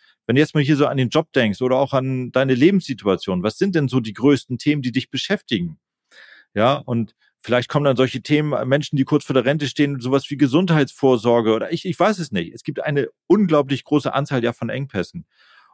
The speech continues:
Und die herauszubekommen als Führungskraft sorgt dafür, dass sie eine andere Perspektive einnehmen können und über diese Schritte der engpasskonzentrierten Strategien zu innovativen Ansätzen kommen,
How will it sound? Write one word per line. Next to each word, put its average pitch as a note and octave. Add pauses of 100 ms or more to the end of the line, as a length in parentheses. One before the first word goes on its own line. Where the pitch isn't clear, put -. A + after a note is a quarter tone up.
Und A#2
die E3+
herauszubekommen D3
als -
Führungskraft F#3 (420)
sorgt C3
dafür, D3 (260)
dass A#2
sie A2+
eine G#2+
andere C3+
Perspektive D#3
einnehmen C#3+
können E3 (400)
und A2
über A2+ (500)
diese G2+
Schritte E3
der G#2+
engpasskonzentrierten C3
Strategien A2 (220)
zu -
innovativen C#3+ (160)
Ansätzen C#3+
kommen, G#3